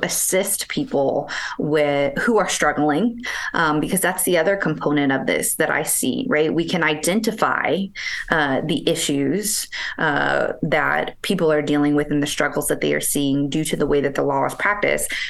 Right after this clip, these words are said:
But the, when you couple that then with not, without providing them the resources necessary to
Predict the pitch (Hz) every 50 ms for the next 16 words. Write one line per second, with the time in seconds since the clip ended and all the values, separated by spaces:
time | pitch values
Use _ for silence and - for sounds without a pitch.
0 | - - - - 185 180 175 175 202 202 190 170 175 - - 262 262 247 196 185
1 | 156 - - 165 156 156 151 151 - 160 160 151 143 - - - - 185 170 170
2 | 160 - - - 175 147 147 151 156 156 160 160 151 143 139 139 143 151 151 165
3 | - - 151 165 - - 139 135 147 143 139 165 - 170 175 - - 147 143 139
4 | 143 139 139 139 139 - - 160 147 139 143